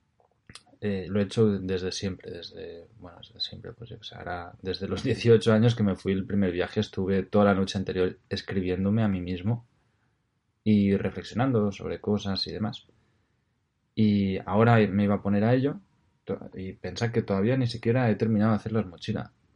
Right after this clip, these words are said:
pero bueno, tampoco me preocupa mucho y tenía más ganas de hacer esto, pues un poco de introspección. Y he pensado, bueno, pues mira, hazla, eh, en el podcast, explícalo, que también puede ser muy interesante para,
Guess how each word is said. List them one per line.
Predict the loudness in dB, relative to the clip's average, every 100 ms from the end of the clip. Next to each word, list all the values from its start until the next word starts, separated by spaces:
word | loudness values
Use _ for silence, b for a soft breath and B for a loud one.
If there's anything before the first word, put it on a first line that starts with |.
| _
pero | -8 -6 -6 -10 -14 -18
bueno, | -16 -16 -16
tampoco | -14 -10 -4
me | -4
preocupa | -4 -8 -10 -8
mucho | -6 -4 -6 -8 b b b b b _
y | -8 -6 -6
tenía | -2 2 2
más | 2 0
ganas | -2 0 0 0
de |
hacer | -8 -10
esto, | -14 -14 -16
pues | -12
un | -8
poco | -4 -4
de |
introspección. | -2 -4 -6 -4 -2 -2 -4 _ _ _ _ -14 0
Y | 2
he |
pensado, | 2 0 -2
bueno, | -4 -6 -8
pues | -6
mira, | -4 -6 -10 _ _ _ _ _ _ _ _ _ _ 0
hazla, | 2 4 4 4 2 -2 -14 -12
eh, | -6 -4 -4 -4
en | -6
el |
podcast, | -2 0 0 -2
explícalo, | -4 -4 -4 -2 -4
que | -8
también | -10 -10 -6
puede | -2 -2
ser | -2
muy | -6 -6
interesante | -8 -12 -12 -12 -8 -8
para, | -8 -10 -12